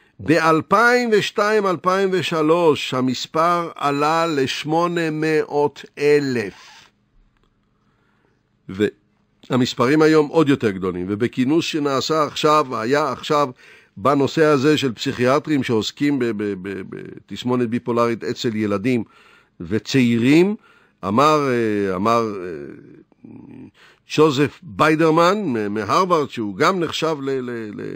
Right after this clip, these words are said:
לעילוי גדול, אורים ותומים בתחום הזה, שהמצב הוא מצב מגפתי,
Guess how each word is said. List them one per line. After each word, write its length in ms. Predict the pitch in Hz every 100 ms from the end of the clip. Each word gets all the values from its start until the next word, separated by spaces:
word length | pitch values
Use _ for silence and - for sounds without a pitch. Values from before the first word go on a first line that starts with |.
| - _ _ _ _ _ -
לעילוי 380 | 120 147 185
גדול, 600 | 151 143 139 156 180 185 - - _ _ _ _ - -
אורים 300 | 135 147 180
ותומים 480 | 175 156 151 165 151
בתחום 340 | 120 - 170
הזה, 320 | 185 165 226 214 _ _ _ _ _ -
שהמצב 880 | - 139 123 110 - 120 123 165 196
הוא 120 | 214
מצב 280 | 165 - 175
מגפתי, 840 | 165 165 135 143 - 143 220 135